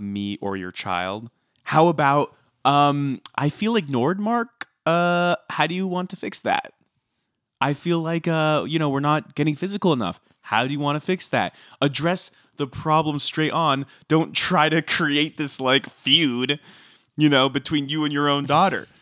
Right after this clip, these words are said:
Speaker 2: So I think, but my thing is, I think Kenya, the way, why she's doing this so passive aggressively is 'cause as we know, Mark does not like the show. He does not like the cameras.
Speaker 1: Right.
Speaker 2: So I feel like she's trying to find ways to confront him without actually confronting him
Speaker 1: Well, she's
Speaker 2: on
Speaker 1: trying
Speaker 2: camera.
Speaker 1: to embarrass him.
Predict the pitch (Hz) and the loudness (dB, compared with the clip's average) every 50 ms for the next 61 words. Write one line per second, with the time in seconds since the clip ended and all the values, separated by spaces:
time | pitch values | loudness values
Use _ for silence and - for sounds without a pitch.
0 | - - - 185 170 170 175 165 - - 208 214 233 233 - _ - 143 175 156 | -14 -6 -2 0 2 2 0 0 -4 -6 -6 -6 -6 -8 -14 _ -4 -2 -2 2
1 | 151 151 170 190 175 202 175 160 147 139 139 - 131 139 - 165 160 165 - - | 2 2 0 0 -2 -4 -4 -4 -4 -4 -2 -2 -2 -2 -2 -6 -10 -10 -12 -12
2 | 127 120 123 127 123 123 127 120 117 123 113 120 120 120 - - - 120 127 135 | -10 -8 -4 -2 0 0 0 0 -2 -2 -2 0 -2 -2 -4 0 0 0 0 0
3 | - - 127 117 - 117 117 113 117 117 - 120 107 - 120 104 104 - - - | -2 -8 -8 -6 -6 -8 -6 -6 -10 -6 -6 -6 -6 -4 -4 -4 -4 -6 -8 -14
4 | 113 - 101 104 107 - 117 117 127 127 123 - - 127 117 - - 123 131 127 | -10 -8 -8 -8 -8 -10 -6 -4 -4 -4 -6 -8 -12 -12 -10 -8 -6 -6 -6 -4
5 | 143 151 151 151 139 117 113 110 110 113 - _ _ _ _ _ _ _ - 123 | -6 -10 -10 -6 -4 -2 -2 -2 -2 -4 -8 _ _ _ _ _ _ _ -6 -4
6 | 123 123 - - 127 117 107 120 120 117 120 - 131 143 - - 156 - - 120 | -4 -4 -4 -6 -8 -8 -6 -4 -4 -4 -2 -2 -4 -6 -4 -6 -6 -6 -4 -4
7 | 104 101 104 107 104 104 104 117 104 95 95 117 - - - - 117 101 101 104 | -6 -6 -6 -8 -12 -12 -8 -6 -4 -4 -4 -6 -10 -16 -16 -14 -14 -10 -8 -8
8 | 107 117 127 - 120 87 - - _ - - - - - 156 151 147 - - - | -8 -8 -4 -2 -2 -2 -2 -4 _ -20 -20 -16 -6 -2 -2 -2 -2 -2 -4 0
9 | 160 165 165 165 165 156 - - 160 147 - - - 147 151 143 147 143 - - | 0 2 2 2 0 0 -2 -6 -6 -6 -6 -8 -6 -4 -2 -2 -4 -4 -4 -4
10 | 139 135 131 127 117 120 120 120 123 123 - - 139 - 135 123 - - 131 117 | -4 -2 -2 -4 -4 -2 -2 -2 -4 -6 -6 -10 -10 -12 -12 -14 -6 -6 -6 -4
11 | 101 131 131 131 - 120 113 - - 123 123 120 - - 123 113 - 123 117 110 | -4 -6 -8 -2 0 0 0 2 0 -2 -2 -4 -6 -10 -10 -10 -10 -16 -18 -16
12 | - - 110 110 - - 135 131 139 143 156 151 - 175 175 - - 185 196 196 | -10 -10 -10 -10 -8 -12 -12 -4 0 2 2 4 4 2 2 2 2 2 4 4
13 | 190 160 135 104 143 175 196 202 202 190 - - - - | 4 2 2 2 0 0 0 -2 -2 -4 -6 -10 -10 -12